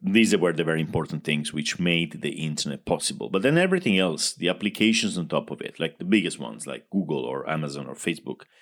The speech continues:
they are not as big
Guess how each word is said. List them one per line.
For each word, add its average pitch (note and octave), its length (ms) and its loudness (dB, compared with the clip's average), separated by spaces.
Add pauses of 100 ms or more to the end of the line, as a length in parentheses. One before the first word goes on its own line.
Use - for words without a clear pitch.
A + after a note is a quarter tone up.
(480)
they B2 240 8
are G#2+ 500 6 (140)
not F#2+ 480 2
as D#2+ 140 -6
big D2+ 400 -4